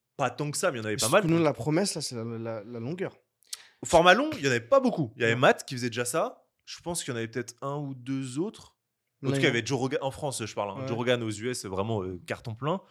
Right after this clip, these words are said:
Speaker 1: Euh, en France, franchement, qui pétait de ouf format long, je pense qu'à Matt. Après, moi, j'étais pas un gros, gros féru de
Speaker 2: J'ai vu
Speaker 1: podcast.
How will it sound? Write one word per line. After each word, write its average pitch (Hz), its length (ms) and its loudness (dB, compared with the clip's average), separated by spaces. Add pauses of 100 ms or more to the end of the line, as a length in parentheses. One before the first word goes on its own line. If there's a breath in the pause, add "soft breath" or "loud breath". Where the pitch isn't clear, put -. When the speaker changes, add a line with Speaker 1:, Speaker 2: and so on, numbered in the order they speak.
(500 loud breath)
Speaker 1:
Euh, 107 200 0
en 120 140 -2
France, - 480 -2
franchement, 196 560 -4
qui - 220 -10
pétait 160 540 -2
de 135 260 -6
ouf 175 160 -10
format 123 400 -2
long, 160 320 0 (2250 loud breath)
je - 140 -10
pense 117 180 -2
qu'à 120 160 2
Matt. 113 360 0 (760)
Après, - 180 -8
moi, 127 80 -2
j'étais 110 160 -6
pas 127 120 -6
un 120 80 -6
gros, 110 260 -12
gros 107 200 -4
féru 113 280 -2
de 110 40 -14
Speaker 2:
J'ai 135 80 -2
vu 143 60 0
Speaker 1:
podcast. 151 160 -2